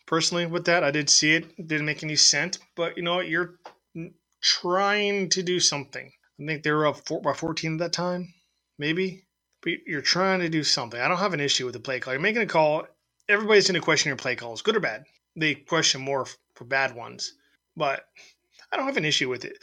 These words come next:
The issue I have, the only issue I have with it is Kirby Yates. Kirby Yates? The fuck is Kirby <laughs> Yates? Uh, I was wa-, I was reading too much Padre shit.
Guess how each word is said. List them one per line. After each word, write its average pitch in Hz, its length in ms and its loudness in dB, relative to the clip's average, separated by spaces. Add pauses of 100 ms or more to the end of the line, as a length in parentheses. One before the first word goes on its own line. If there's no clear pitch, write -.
(220)
The 233 140 0
issue 262 320 6
I 220 80 6
have, 127 460 -2 (720)
the 165 80 4
only 226 140 6
issue 190 200 6
I 139 40 2
have 135 200 4
with 127 120 -8
it - 220 -8 (280)
is 156 100 0
Kirby 175 300 2
Yates. - 320 -2 (140)
Kirby - 220 -14
Yates? - 500 -6 (180)
The - 80 -8
fuck - 400 -10
is 139 100 -6
Kirby 196 340 -6
<laughs> 156 180 2
Yates? - 520 2 (1700)
Uh, 220 400 4 (340)
I 202 220 0
was 160 200 0
wa-, 180 440 -10
I 175 340 0
was 156 240 -2
reading 165 440 -2
too 175 120 -2
much 160 240 -4
Padre 135 460 -4
shit. 127 400 -2